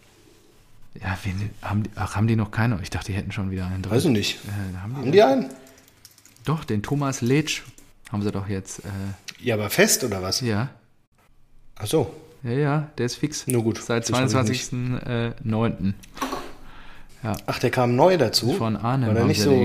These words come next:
Speaker 2: im
Speaker 1: geholt. Ja.
Speaker 2: Einfach so unter der Saison?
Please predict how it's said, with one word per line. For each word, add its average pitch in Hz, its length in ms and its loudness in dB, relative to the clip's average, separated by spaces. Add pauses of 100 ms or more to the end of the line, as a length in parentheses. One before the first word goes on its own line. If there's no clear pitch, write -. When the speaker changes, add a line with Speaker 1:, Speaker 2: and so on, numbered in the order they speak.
Speaker 2:
im 101 80 0
Speaker 1:
geholt. 113 560 -2 (380)
Ja. 107 180 -6 (800)
Speaker 2:
Einfach 151 320 2
so 104 240 2
unter 110 240 -2
der 95 100 -4
Saison? 90 400 -6